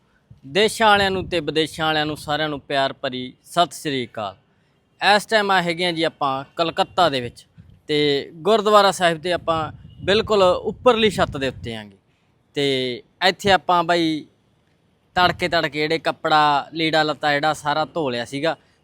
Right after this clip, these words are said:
ਤੇ ਆਹ ਸੁੱਕਣੇ ਪਾਏ ਪਏ ਆ। ਸਾਰਿਆਂ ਦਾ ਪਾਣੀ ਕੱਢਤਾ ਸੀਗਾ ਤੇ ਹੁਣ ਹਫ਼ਤਾ ਦਸ ਦਿਨ ਜਿਹੜੇ ਆਪਣੇ ਵਧੀਆ ਲੰਘ ਜਾਣਗੇ। ਆਹ ਤੌਲੀਏ ਨੂੰ ਵੀ ਧੁੱਪ ਲੱਗ ਗਈ ਤੇ ਵਧੀਆ ਕੱਪੜੇ ਵੀ ਸਾਰੇ ਸੁੱਕੇ ਪਏ ਆ।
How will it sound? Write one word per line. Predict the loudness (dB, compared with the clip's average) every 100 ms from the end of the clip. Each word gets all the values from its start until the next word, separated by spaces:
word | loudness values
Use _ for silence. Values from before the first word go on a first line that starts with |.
| -4
ਤੇ |
ਆਹ | -2
ਸੁੱਕਣੇ | -2 -6 -4 -4
ਪਾਏ | -4 -6 -8
ਪਏ | -14 -18
ਆ। | -20 _
ਸਾਰਿਆਂ | -2 2 4 4
ਦਾ | 0 -4
ਪਾਣੀ | -4 -6
ਕੱਢਤਾ | -6 -8 -4 -4
ਸੀਗਾ | -2 -2 -2 -2 -16 -20 _
ਤੇ | -4 -2
ਹੁਣ | 0 2 2 2
ਹਫ਼ਤਾ | 2 2 2 -2
ਦਸ | 2 0 0
ਦਿਨ | -4 -4
ਜਿਹੜੇ | -2 0
ਆਪਣੇ | -2 -4 -6 -6 -10 _ _ _ _ -18
ਵਧੀਆ | -2 0 4 4
ਲੰਘ | 2 0
ਜਾਣਗੇ। | -2 -4 -4 -12 -16 _ -12
ਆਹ | -10
ਤੌਲੀਏ | -4 -2 0 2
ਨੂੰ | 2 0
ਵੀ | -2 -2 _ _ _ _ _ _
ਧੁੱਪ | -2 -2 0
ਲੱਗ | 0 2
ਗਈ | -2 -4 -10 _ _ _ _ _ -20
ਤੇ | -20 _ _ _ _ _ _ _ -20 -20 -20 _ _ _ _ _ _ _ _ _ -6
ਵਧੀਆ | 0 2 0
ਕੱਪੜੇ | -2 0 0
ਵੀ | 2 2
ਸਾਰੇ | 2 0
ਸੁੱਕੇ | 0 -6 -4 -4
ਪਏ | -4
ਆ। | -10